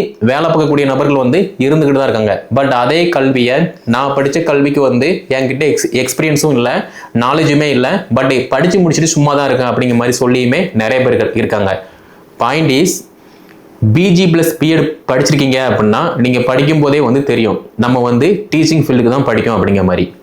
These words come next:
அதே மாதிரி யூ ஜி பிளஸ் பி எட் படிக்கீங்க அப்படின்னா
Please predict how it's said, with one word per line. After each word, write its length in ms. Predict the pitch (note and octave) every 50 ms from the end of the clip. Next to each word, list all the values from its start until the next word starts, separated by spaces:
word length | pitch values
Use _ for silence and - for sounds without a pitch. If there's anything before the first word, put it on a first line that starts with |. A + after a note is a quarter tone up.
| - - F#2+
அதே 160 | G2 A#2 C#3+ E3 D#3+
மாதிரி 240 | C#3 B2 A#2 B2+ F3 A3+ - - - - - _ _ - - - - - - - - - - B2 C#3+
யூ 120 | E3+ G#3 F#3 F3
ஜி 80 | G3 F#3+ -
பிளஸ் 180 | D4+ D4+ C#3+ - -
பி 80 | C#3 D#3+ D#3+
எட் 100 | D3 C3+ C3+
படிக்கீங்க 360 | B2+ B2+ C3 C#3+ C#3 C3+ C#3 C3+ B2
அப்படின்னா 260 | A2 - A#2+ C#3